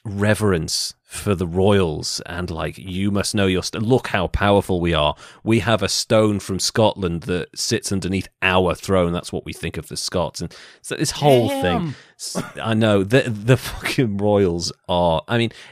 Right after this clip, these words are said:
Speaker 1: it, look, I, I have mixed feelings about the royals because they are just people, but a lot of the ceremony around royalty, and especially in this country, it is fucking bananas. It is batshit crazy.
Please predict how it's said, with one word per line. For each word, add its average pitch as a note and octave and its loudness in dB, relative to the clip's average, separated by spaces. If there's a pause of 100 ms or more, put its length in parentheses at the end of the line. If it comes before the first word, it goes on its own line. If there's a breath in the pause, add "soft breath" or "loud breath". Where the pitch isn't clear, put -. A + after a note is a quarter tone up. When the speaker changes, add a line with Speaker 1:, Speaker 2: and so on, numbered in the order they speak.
(120)
Speaker 1:
it, F3 -2 (360)
look, G2+ -2
I, E3+ -2
I F#3+ 0
have F#3 0 (340)
mixed B2+ 2
feelings B2 4
about B2 2
the A#2 0
royals A#2 4
because B2+ 0
they A#2+ 0
are F#2 0
just E2 -8
people, E2+ -2
but - -2 (360 loud breath)
a A2+ 0
lot B2 2
of C3+ -2
the A#2+ 2
ceremony G#2 2 (140)
around F#2+ 0
royalty, F2+ 0
and D#2 -10 (220)
especially - -6
in F#2 0
this F2+ -4
country, F2+ -6
it C#3+ -2
is A2 -6
fucking A2 -6
bananas. F2 -2
It A2+ -2
is G#2+ -4
batshit - -2
crazy. D#2+ -6